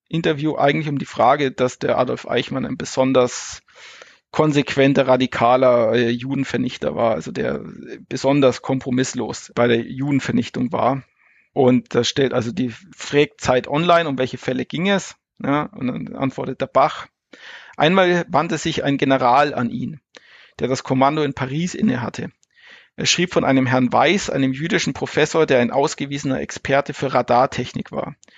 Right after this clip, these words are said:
Der General wollte dessen Wissen für die Deutschen nutzen und wies ihn deswe-, wies deswegen an,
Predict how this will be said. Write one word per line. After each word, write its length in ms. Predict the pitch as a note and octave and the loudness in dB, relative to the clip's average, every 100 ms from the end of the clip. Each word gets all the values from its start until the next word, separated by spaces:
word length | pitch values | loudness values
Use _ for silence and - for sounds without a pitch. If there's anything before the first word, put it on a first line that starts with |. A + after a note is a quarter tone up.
| - - - | -20 -14 -6
Der 80 | C3+ | 2
General 560 | D#3 D3+ C#3 E3+ E3 | 4 4 6 4 2
wollte 340 | C3 D#3+ F#3+ F3+ | 4 4 2 0
dessen 320 | D3 D#3 C3+ | -2 -2 -2
Wissen 240 | D3+ - | -2 -4
für 100 | D#3 | -6
die 140 | B2+ B2 | -6 0
Deutschen 400 | B2+ C3 - C3+ | 2 2 0 -2
nutzen 380 | D#3+ - - F#3+ | -2 -4 -4 -2
und 200 | C#3 D3 | -4 -6
wies 220 | D#3+ - | -10 -6
ihn 140 | D3+ | -6
deswe-, 340 | C3+ - B2+ - | -6 -8 -12 -6
wies 260 | D3+ G#3 - | 4 4 4
deswegen 440 | D#3 D3+ C3 B2+ | 0 0 0 2
an, 300 | - F3+ | 2 2